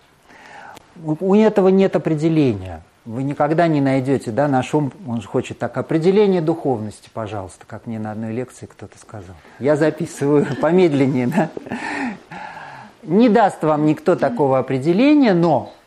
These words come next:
э, есть примеры, есть ситуации. Знаете, как говорили древние тоже мудрецы, что существование Бога нельзя доказать, но в нем можно убедиться.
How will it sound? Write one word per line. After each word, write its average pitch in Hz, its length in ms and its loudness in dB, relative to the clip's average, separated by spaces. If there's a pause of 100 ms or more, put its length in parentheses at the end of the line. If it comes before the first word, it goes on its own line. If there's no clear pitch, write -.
(300)
э, 120 320 -6
есть 208 420 0
примеры, 190 480 2
есть 160 340 2
ситуации. 156 840 -2 (420)
Знаете, 160 400 -2
как 120 240 -4
говорили 131 400 0
древние 113 540 -2
тоже 110 280 -12
мудрецы, 131 540 -4
что 127 440 0
существование 165 580 -2
Бога 156 260 0
нельзя 143 360 -2
доказать, 147 520 -4
но 135 120 -6
в 123 60 -12
нем 143 160 -6
можно 139 320 -6
убедиться. 123 600 -12